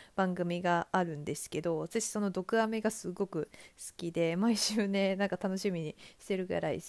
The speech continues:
きで聞いてるんですけど、その毒アメのポッドキャストで最近クワイエットクイティングについ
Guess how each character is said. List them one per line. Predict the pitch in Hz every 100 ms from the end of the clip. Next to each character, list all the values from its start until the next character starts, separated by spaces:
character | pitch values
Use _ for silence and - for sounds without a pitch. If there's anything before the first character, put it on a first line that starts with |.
| -
き | 185
で | 160
聞 | -
い | 202
て | 185
る | 175
ん | 160
で |
す | - -
け | 185
ど、 | 190 190
そ | 185 226
の | 233 254 254
毒 | 226 220 262
ア | 254
メ | 254 254
の | 254
ポ | 247 254
ッ | -
ド | 247
キ | 262
ャ |
ス | 247 -
ト | 151
で | 180 175
最 | 214 208
近 | 220 214
ク | 208
ワ | 196 208
イ | 214
エ |
ッ |
ト | 208 214
ク | - 208
イ | 208
テ | 160
ィ |
ン | 156
グ | 156 180 - - - _ _ -
に | 175
つ | -
い | 190